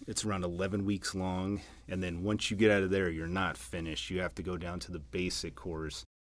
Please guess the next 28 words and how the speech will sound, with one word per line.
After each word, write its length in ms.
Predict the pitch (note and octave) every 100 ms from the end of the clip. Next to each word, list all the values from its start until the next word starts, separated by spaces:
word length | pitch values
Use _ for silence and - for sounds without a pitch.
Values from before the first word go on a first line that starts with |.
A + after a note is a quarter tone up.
| _
and 120 | F2
you 80 | F2+
have 200 | G2 F#2
to 80 | G2
jump, 580 | D2+ F#2 F#2+ F2+ E2 -
um, 300 | F#2 D#2 D#2
students 680 | - - - G2 F#2 E2+ -
with 280 | F2 D#2 E2+
what's 160 | D#2
called 200 | - F#2+
a 40 | D#2
shadow 440 | - - E2+ E2
master, 580 | D#2+ D#2 D#2+ - E2 D#2 - - - -
a 80 | F#2+
more 240 | F#2+ F#2+
experienced 640 | F2 - - F#2+ F2+ - E2+
instructor, 680 | - - F2 - E2 D#2
for 220 | D2+ - E2+
at 80 |
least 320 | F2 E2+ - -
three 180 | F2+
to 60 | E2
four 240 | - F2+
classes 560 | E2 - E2 D#2+ - -
before 320 | D#2+ - E2
you're 200 | E2+ D#2
eval'd 440 | - F#2 F2+ E2 E2
out 300 | E2 D#2